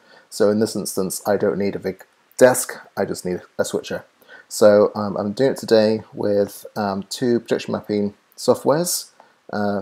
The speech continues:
Milliman and MadMapper. So let's start off with this one. Let's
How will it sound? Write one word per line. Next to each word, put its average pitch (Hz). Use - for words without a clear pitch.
Milliman 120
and 104
MadMapper. 98
So 104
let's 127
start 107
off -
with 110
this 127
one. 151
Let's 135